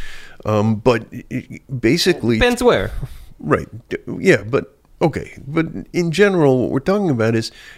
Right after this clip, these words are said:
Speaker 1: and, and these people could really believe that they were protecting their communities by making sure that no troublemakers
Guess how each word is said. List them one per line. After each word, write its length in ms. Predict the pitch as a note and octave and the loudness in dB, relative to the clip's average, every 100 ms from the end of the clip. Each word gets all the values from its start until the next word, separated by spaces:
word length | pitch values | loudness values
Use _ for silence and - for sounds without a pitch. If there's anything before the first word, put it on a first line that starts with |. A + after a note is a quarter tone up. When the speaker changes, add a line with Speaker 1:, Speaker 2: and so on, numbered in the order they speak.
| - | -2
Speaker 1:
and, 220 | C#3+ C#3 - | 0 0 0
and 140 | B2 C#3 | 2 2
these 120 | D#3 | 2
people 280 | C#3+ B2+ A#2+ | 0 -2 -2
could 200 | B2+ G#2+ | -4 -2
really 240 | G2+ G2 | -2 -2
believe 460 | F#2+ G#2 A#2+ D3 A2+ | -2 -2 0 0 0
that 160 | F2+ | -2
they 100 | - | 0
were 100 | F#2+ | -4
protecting 640 | F2+ G#2 - G#2+ - G2+ F#2 | -2 -6 -6 -8 -6 -6 -6
their 100 | F#2+ | -6
communities 680 | - B2+ G3+ F3+ G#2 G#2 | -4 -2 0 0 -2 -4
by 120 | - A2+ | -4 -2
making 340 | A2+ C#3+ C3+ | 0 0 -4
sure 240 | - G#2+ G#2 | -4 -4 -2
that 180 | G2 | -4
no 140 | A2 D3+ | -4 -6
troublemakers 840 | - C3 B2+ G2 D#2+ D#2+ G2+ A#2 | -4 -4 -2 -2 -4 -4 -6 -8